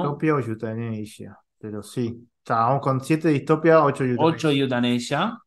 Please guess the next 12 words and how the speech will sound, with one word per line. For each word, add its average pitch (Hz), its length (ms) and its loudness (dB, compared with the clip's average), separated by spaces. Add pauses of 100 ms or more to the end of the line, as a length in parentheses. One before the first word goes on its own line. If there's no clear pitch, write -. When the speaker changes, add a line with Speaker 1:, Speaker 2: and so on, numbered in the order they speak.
(440)
Speaker 1:
Nue- 156 320 4
Speaker 2:
Después 233 300 4
el 156 200 0
de-, 135 300 0
el 131 120 0
debut, 175 440 2
Speaker 1:
El 127 100 0
debut, 139 260 6
Speaker 2:
capaz, 147 160 6
Speaker 1:
nueve. 151 180 4
Speaker 2:
nueve. 160 280 4 (100)
Sí. 123 460 -4